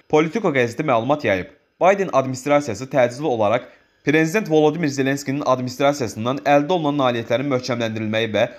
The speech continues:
ola bilsin ki, əks hücuma keçməyi tələb edib. Nəşr yazır. Xəbərdə bildirilib ki, Ağ Ev həmçinin Zelenskinin köməkçilərinə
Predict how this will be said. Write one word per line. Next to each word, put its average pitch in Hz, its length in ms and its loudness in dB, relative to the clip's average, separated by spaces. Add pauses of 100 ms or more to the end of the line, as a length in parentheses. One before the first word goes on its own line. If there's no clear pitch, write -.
(140)
ola 180 260 2
bilsin 147 260 -2
ki, 160 120 -4 (120)
əks 170 280 -2
hücuma 139 200 -4
keçməyi 127 400 -4
tələb 139 280 2
edib. 98 220 -6 (260)
Nəşr 165 280 -2
yazır. 104 320 0 (240)
Xəbərdə 156 420 2
bildirilib 131 380 -2
ki, 143 180 -6
Ağ 143 180 2
Ev 147 140 0
həmçinin 127 380 -4
Zelenskinin 143 560 -2
köməkçilərinə 113 680 -2